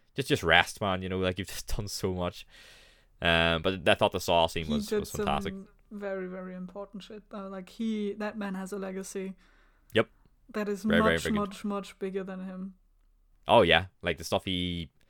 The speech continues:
Speaker 1: like, he got the message to Jin about the Death Star. Like, the, the stuff he has affected has been
Speaker 2: The, the stuff he
Speaker 1: massive.
Speaker 2: still, like, more or less did after he had died already.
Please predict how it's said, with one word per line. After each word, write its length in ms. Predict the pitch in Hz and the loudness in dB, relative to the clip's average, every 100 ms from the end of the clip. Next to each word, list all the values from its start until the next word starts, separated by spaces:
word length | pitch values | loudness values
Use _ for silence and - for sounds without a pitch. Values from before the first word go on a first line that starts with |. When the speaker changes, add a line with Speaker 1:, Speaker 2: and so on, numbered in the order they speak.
| _ _ - | _ _ -12
Speaker 1:
like, 100 | 87 | -8
he 80 | 92 | 2
got 180 | 104 | 2
the 60 | 98 | 2
message 340 | 92 92 98 - | 0 0 -4 -8
to 80 | |
Jin 260 | 85 92 92 | -2 -2 0
about 200 | 92 87 | -2 -2
the 60 | - | 0
Death 180 | 87 | 0
Star. 160 | - - | 0 -2
Like, 120 | 101 | 0
the, 220 | 107 98 - | -2 -4 -4
the 160 | 101 | -4
stuff 180 | - 127 | -4 -4
he 80 | 107 | -4
has 80 | 92 | -2
affected 400 | - 78 - 85 | -2 -4 -4 -10
has 120 | 76 | -8
been 240 | 71 71 - | -10 -8 -4
Speaker 2:
The, 140 | 214 214 | -4 -4
the 180 | 208 240 | -8 -8
stuff 300 | - 220 233 | -4 -4 -4
he 60 | - | -4
Speaker 1:
massive. 340 | 226 214 208 | -4 -4 -6
Speaker 2:
still, 420 | - 220 214 214 | -6 -4 -4 -4
like, 280 | 196 202 - _ _ _ _ _ _ - | -6 -8 -14 _ _ _ _ _ _ -4
more 260 | 214 220 | -2 2
or 80 | 214 | 2
less 260 | 202 208 - 185 - | 0 -2 -10 -10 -2
did 340 | 226 208 - - - | -2 -2 -10 -20 -14
after 680 | 185 196 196 - 196 196 190 | -8 -8 -10 -12 -10 -10 -12
he 500 | - - 196 190 190 202 - | -18 -12 -8 -6 -8 -12 -10
had 280 | 202 202 - | -10 -8 -8
died 300 | 190 202 202 | -6 -4 -2
already. 480 | 196 202 196 185 | -2 -4 -6 -10